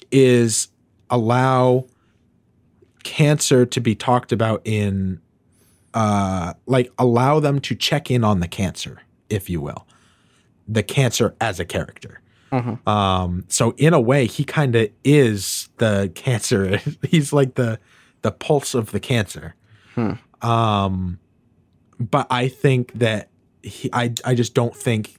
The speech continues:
Speaker 1: the Doctor in and of itself is particularly important. Um, so I would have to, I'm gonna have to put him Badger.
Speaker 2: Put him Badger?
Speaker 1: Yeah.
Speaker 2: Okay. Well, this is a big disagreement. I didn't think we'd have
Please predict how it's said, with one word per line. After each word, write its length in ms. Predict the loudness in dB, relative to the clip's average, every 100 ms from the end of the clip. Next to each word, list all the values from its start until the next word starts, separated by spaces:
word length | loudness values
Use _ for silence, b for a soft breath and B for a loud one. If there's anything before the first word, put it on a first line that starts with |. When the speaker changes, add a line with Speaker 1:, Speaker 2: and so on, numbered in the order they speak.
| -18
Speaker 1:
the 140 | -6 -6
Doctor 560 | 0 0 0 0 -2
in 200 | -2 -2
and 120 | 0
of 120 | -2 -4
itself 800 | -8 -8 -6 -6 -6 -12 -20 -8
is 320 | -2 -2 -4
particularly 680 | -10 -12 -10 -10 -10 -10 -12
important. 520 | -16 -18 -18 -18 -20 b b b b b b _ -4
Um, 480 | -2 -2 -6 -8 -10
so 440 | -6 -4 -4 -6 -6
I 180 | -4 -2
would 260 | -2 -4 -8 _ _ _
have 200 | -8 -8
to, 80 | -10 -20 -20
I'm 180 | -14 -10
gonna 120 | -6
have 180 | -8 -8
to 60 |
put 180 | -10 -6
him 100 | -6
Badger. 460 | -6 -10 -10 -10 -12 _ _ -20 _ _ 0
Speaker 2:
Put 120 | 2
him 80 | 4
Badger? 360 | 2 0 -6 -10 _ _ _ _
Speaker 1:
Yeah. 220 | -6 -6 -6 -16 _ _ _ -8
Speaker 2:
Okay. 280 | -2 0 0
Well, 240 | 0 2 4
this 200 | 4 2
is 120 | 2
a 40 |
big 200 | 4 2
disagreement. 500 | 2 -2 0 0 2
I 80 | 0
didn't 240 | 2 0 2
think 220 | 0 2
we'd 120 | 0
have 260 | 2 -2